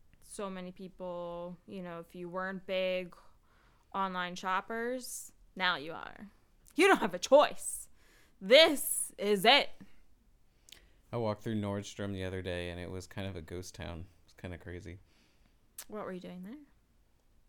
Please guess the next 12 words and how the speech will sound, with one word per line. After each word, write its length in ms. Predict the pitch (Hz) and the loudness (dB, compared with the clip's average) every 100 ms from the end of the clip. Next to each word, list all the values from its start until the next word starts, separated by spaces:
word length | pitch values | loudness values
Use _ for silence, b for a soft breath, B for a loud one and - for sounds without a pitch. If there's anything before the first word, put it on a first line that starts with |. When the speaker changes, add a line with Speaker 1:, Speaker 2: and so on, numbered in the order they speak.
| _ _ _ | _ _ _
Speaker 2:
Picking 300 | - - 87 | -14 -10 -10
up 160 | 85 - | -10 -10
my 160 | 85 82 | -12 -10
Apple 300 | 85 80 95 | -10 -10 -10
Watch. 380 | 95 98 - - _ - _ - - | -10 -12 -18 -20 _ -20 _ -20 -20
Speaker 1:
Oh. 1160 | - 180 180 - - 196 202 - - - - - | -18 -16 -16 -20 -18 -18 -16 -18 -18 -20 -8 -8
Speaker 2:
<laughs> 600 | - 120 - - - - | -6 -10 -12 -20 -20 -20
Speaker 1:
Why 220 | - 180 202 | -10 -6 -6
was 120 | 214 | -6
it 320 | 202 190 - | -10 -10 -14
Nordstrom? 720 | 185 185 226 - 185 180 185 196 _ _ _ - _ _ _ _ _ - | -14 -12 -14 -14 -14 -16 -16 -18 _ _ _ -20 _ _ _ _ _ -8
Speaker 2:
Uh, 640 | 98 92 87 87 85 85 | -6 -4 -4 -6 -6 -8